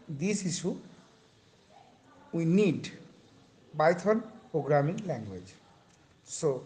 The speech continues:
today we need to discuss at very early stage about the Python. What is the features of Python?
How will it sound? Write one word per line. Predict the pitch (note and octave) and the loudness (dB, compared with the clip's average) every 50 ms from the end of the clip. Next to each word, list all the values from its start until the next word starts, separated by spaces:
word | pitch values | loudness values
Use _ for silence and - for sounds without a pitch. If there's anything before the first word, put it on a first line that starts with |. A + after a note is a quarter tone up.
| - - - - - - - - - - - - _ _ - | -14 -20 -20 -20 -20 -20 -20 -20 -20 -20 -20 -20 _ _ -2
today | F3+ E3+ G#3+ - - - - - - - - - - - - - - - - - - - - - _ _ _ _ _ - _ - _ _ _ _ _ _ _ _ _ - _ _ _ _ _ _ _ _ _ _ _ _ _ _ _ _ _ _ _ _ | 6 10 10 10 10 6 -2 -12 -16 -20 -20 -20 -20 -20 -20 -20 -20 -20 -20 -20 -20 -20 -20 -20 _ _ _ _ _ -20 _ -20 _ _ _ _ _ _ _ _ _ -20 _ _ _ _ _ _ _ _ _ _ _ _ _ _ _ _ _ _ _ _
we | F3 D#3 | -2 2
need | D#3 F#3 G3+ F3 | 2 2 2 2
to | - G#3+ | 0 0
discuss | E3 D3+ E3+ - - - G3+ A3 A3 G#3+ - - - - - - - - - - - - - - - - _ - - - - - - - - _ _ _ G5+ G5 - - - _ _ - _ - - - - - - - - - - - - - - | 0 0 -2 -4 0 4 4 4 4 2 -2 -8 -12 -16 -20 -20 -20 -20 -20 -20 -20 -20 -20 -20 -20 -20 _ -20 -20 -20 -20 -20 -20 -20 -20 _ _ _ -20 -20 -20 -20 -20 _ _ -20 _ -20 -20 -20 -20 -20 -20 -20 -20 -20 -20 -20 -20 -10 -6
at | C#3 C3+ B2+ | -4 -4 0
very | B2 C#3+ E3 F3 G3+ G#3 | 2 2 2 6 8 10
early | G3 F#3+ F#3+ G3 G3+ | 10 10 8 6 2
stage | F#3+ - - G3 G#3 A3 G#3 - - - - - - - - - - - - - - - - - - - - - | 0 0 0 2 2 2 0 -6 -12 -16 -18 -20 -20 -20 -20 -20 -20 -20 -20 -20 -20 -20 -20 -20 -20 -20 -6 2
about | D3+ C#3+ D3 E3+ F#3+ G3 E3+ D3+ D3+ | 4 6 10 10 10 10 8 4 2
the | D3+ F3+ - - - - - - - - - - - - - - - | 2 2 2 0 -8 -16 -20 -20 -20 -20 -20 -18 -18 -18 -20 -14 -4
Python. | - C3+ A2 A2 A2 - G#2+ G2 F2+ F#2 G2 - - - - - - - - - - - - - - - - - - - - - - | 0 0 0 0 -2 -4 -8 -10 -10 -12 -16 -18 -20 -20 -20 -20 -20 -20 -20 -20 -20 -20 -20 -20 -20 -20 -20 -20 -20 -20 -20 -10 0
What | - D3 C#3+ D3 | 2 2 4 4
is | D3 C#3 | 0 0
the | C#3+ D3+ C#3+ | -2 -2 -2
features | - D3+ C#3+ - E3 E3 D#3+ - | -2 -6 -2 2 4 4 4 4
of | E3+ E3 E3 - | 2 2 2 2
Python? | - E3 D#3+ D3 D3+ D#3+ E3 E3 E3 E3+ | 2 2 2 2 2 2 2 2 2 0